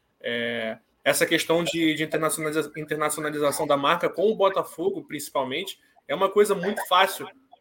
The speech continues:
porque o Botafogo, ele, hoje, ele já é super conhecido mundialmente. É, teve esse, teve, teve esse exemplo que, o, que vocês comentaram agora do Ricardo.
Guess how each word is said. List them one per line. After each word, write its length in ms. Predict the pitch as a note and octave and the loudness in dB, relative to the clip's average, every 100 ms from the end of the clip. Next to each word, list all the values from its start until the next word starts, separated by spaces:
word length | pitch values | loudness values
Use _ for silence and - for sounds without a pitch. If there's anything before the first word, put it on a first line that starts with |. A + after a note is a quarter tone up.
| - | -6
porque 340 | D3+ - D3+ D#3+ | -6 -4 -2 0
o 380 | E3+ F3 E3+ D#3+ | 0 0 -2 4
Botafogo, 460 | E3+ F3+ G3 G3 | 4 2 0 0
ele, 120 | G3+ | 2
hoje, 360 | F#3+ G#3+ B3 A3 | 6 8 8 4
ele 140 | G3+ | -2
já 260 | F3 A3 G#3+ | 2 2 4
é 200 | G#3+ - _ - | 2 0 _ -18
super 380 | - G#3 G#3+ | -10 -2 -2
conhecido 600 | A3 G3+ F#3+ - G#3 F#3+ E3 | 2 2 0 -6 -4 -4 -4
mundialmente. 680 | F3 E3 D#3 C#3 B2+ B2 - - - _ - | -4 0 0 0 -4 -6 -16 -16 -16 _ -10
É, 360 | C3 B2+ B2+ B2+ | -4 -2 -2 -2
teve 240 | D#3 E3 | -2 -2
esse, 300 | E3 D#3+ E3 | -2 0 -2
teve, 240 | D#3+ D3+ D3 | -2 -4 -4
teve 200 | D3+ E3 | -2 -2
esse 160 | E3 | -2
exemplo 320 | D#3 D#3+ E3 | -4 -4 -6
que, 100 | - | -8
o, 200 | D#3 D3 | -6 -4
que 80 | D3 | -4
vocês 220 | D3+ D3 - | -6 -4 -8
comentaram 420 | D3 D3 C#3+ C#3 | -6 -2 -2 0
agora 220 | C#3+ C#3 | 2 0
do 100 | C3+ | -2
Ricardo. 480 | C3+ D3 D#3+ F#3+ | -6 2 2 2